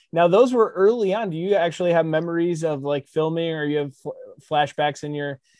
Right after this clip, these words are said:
uh, the back of your brain there where you're like, "Oh, I remember sitting there with,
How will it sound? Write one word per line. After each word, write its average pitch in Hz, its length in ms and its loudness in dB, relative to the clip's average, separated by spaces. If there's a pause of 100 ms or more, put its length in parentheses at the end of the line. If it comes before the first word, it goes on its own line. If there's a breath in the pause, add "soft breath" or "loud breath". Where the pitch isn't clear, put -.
(240 soft breath)
uh, 139 440 -4
the 156 100 -10
back 151 260 2
of - 40 -8
your 156 100 -2
brain 151 300 -2
there 151 160 -4
where 151 100 -4
you're 147 120 2
like, 143 240 -4
"Oh, 196 160 -6
I 175 80 -4
remember 170 420 0
sitting 175 300 -4
there 143 260 -2
with, 143 340 -4